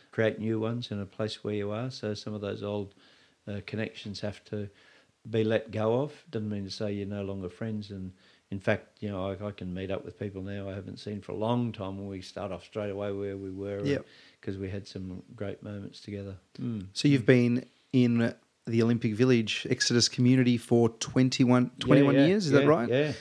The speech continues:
Speaker 1: yeah.
Speaker 2: So you would have, well, you haven't left for a while.
Speaker 1: No. <laughs>
Speaker 2: But people would have left you, is that right, ar-, from the area? Have people come and gone?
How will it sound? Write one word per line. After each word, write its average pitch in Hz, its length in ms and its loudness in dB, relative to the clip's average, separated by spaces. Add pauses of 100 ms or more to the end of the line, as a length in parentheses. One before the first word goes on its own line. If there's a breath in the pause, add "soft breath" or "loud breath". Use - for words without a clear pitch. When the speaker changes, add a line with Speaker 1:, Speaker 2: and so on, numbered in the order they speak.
(140)
Speaker 1:
yeah. 160 220 -2 (140)
Speaker 2:
So - 120 6
you 170 120 8
would 160 80 10
have, 123 260 2 (400)
well, 107 200 2 (240)
you 123 120 6
haven't 110 180 4
left 123 180 2
for 110 140 4
a 107 80 6
while. 113 400 2
Speaker 1:
No. 127 260 6 (280)
<laughs> - 240 -10
Speaker 2:
But 143 160 10
people 135 260 8
would 135 100 10
have 120 120 4
left 127 260 4
you, 165 180 8
is 151 100 6
that 135 120 6
right, 151 260 6
ar-, 147 200 0
from 139 160 4
the 135 160 6
area? 160 220 4
Have 131 180 0
people 135 240 6
come 135 180 4
and 127 120 4
gone? 147 560 2